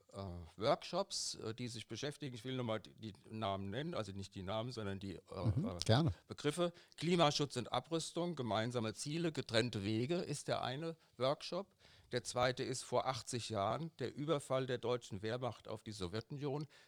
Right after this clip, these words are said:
Speaker 1: Da referiert Hannes Heer. Das war der Schöpfer der Wehrmachtsausstellung, die viele von uns gesehen haben, die wahnsinnig viel bewirkt hat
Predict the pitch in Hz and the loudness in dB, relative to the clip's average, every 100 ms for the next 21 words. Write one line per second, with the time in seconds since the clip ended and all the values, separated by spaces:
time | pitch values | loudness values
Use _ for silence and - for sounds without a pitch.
0 | - 120 110 120 104 104 110 107 107 110 | 2 6 6 4 0 0 0 0 0 0
1 | 90 - 151 135 98 - - 98 - 110 | 0 0 2 2 2 -8 -8 -6 2 4
2 | 110 110 110 - - 147 - 127 117 107 | 4 4 2 2 0 0 2 0 2 0
3 | 92 143 127 120 - 98 95 110 110 113 | 0 0 -2 -4 -2 -2 -2 -4 -4 -4
4 | 123 110 123 123 113 95 95 - 92 110 | -8 -8 -6 -4 -6 -8 -8 -8 -6 -4
5 | 110 113 110 101 98 - - _ _ 90 | -2 0 -2 -4 -8 -10 -20 _ _ 4
6 | 107 127 120 107 92 110 95 90 98 110 | 4 4 2 -2 -2 -6 -4 -2 -2 -2
7 | - 110 | -2 -4